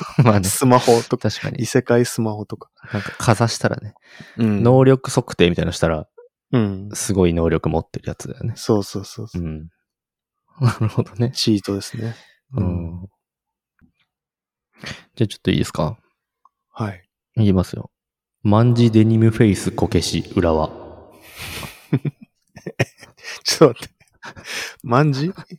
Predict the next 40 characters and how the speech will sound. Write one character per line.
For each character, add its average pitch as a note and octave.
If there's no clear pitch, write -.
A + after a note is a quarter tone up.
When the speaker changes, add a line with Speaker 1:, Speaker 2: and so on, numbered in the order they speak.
Speaker 2:
マ C3+
ン -
ジ？ F#3
Speaker 1:
マ B2+
ン C3+
ジ、 C3
マ C3+
ン C#3+
ジ C#3
デ B2+
ニ B2+
ム C3
フ -
ェ B2
イ G2+
ス -
こ G2
け G2
し -
Speaker 2:
う -
ん。 G#2
Speaker 1:
浦 F2
和 F2
で -
す -
ね。 C#3+
Speaker 2:
<laughs> -
あ -
の、 A2
伝 B2
統 B2+
工 A#2
芸 G2
と -
岡 -
山 G#2+
の F#2+
デ G2+
ニ G#2+
ム G#2+